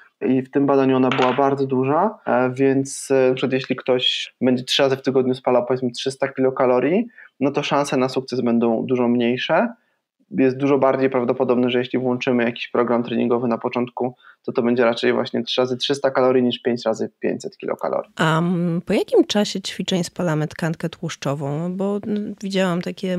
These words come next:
Speaker 2: informacje, że tam po dwudziestu minutach, czy dopiero po trzydziestu. Czy to jest też prawda, że lepszy jest wysiłek lżejszy, ale bardziej długotrwały?
Speaker 1: Tutaj jest, em, pewne nieporozumienie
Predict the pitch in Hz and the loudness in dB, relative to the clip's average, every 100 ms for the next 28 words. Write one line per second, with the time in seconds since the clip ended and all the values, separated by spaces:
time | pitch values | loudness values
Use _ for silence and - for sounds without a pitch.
0 | 180 - 185 - 180 175 - 170 143 156 | -4 -4 -4 -2 -2 -2 -4 -8 -8 -8
1 | 156 151 214 240 - 214 208 190 170 - | -8 -4 0 0 0 0 0 0 -4 -4
2 | 160 - 156 147 151 - - 151 175 254 | -6 -4 -6 -6 -10 -6 -6 -4 0 0
3 | - - 208 190 - - - - - 190 | -2 -2 -2 -2 -10 -20 -20 -16 -10 -6
4 | 240 262 - 202 190 - 190 208 196 180 | -2 -2 -2 -4 -4 -2 -2 -2 -2 -2
5 | 180 185 - 190 180 - 175 175 190 165 | -2 -4 -4 -4 -4 -6 -4 -2 0 -2
6 | - 165 170 190 - 175 170 175 180 165 | -2 -4 -2 -2 -2 -2 -2 -4 -4 -6
7 | 165 151 147 - - 170 202 220 _ _ | -6 -6 -6 -6 -6 -4 -6 -10 _ _
8 | 175 190 180 - 147 135 127 131 147 160 | 0 2 2 0 0 2 2 2 0 2
9 | 151 147 147 143 139 139 226 135 90 | 4 4 4 4 4 4 2 2 0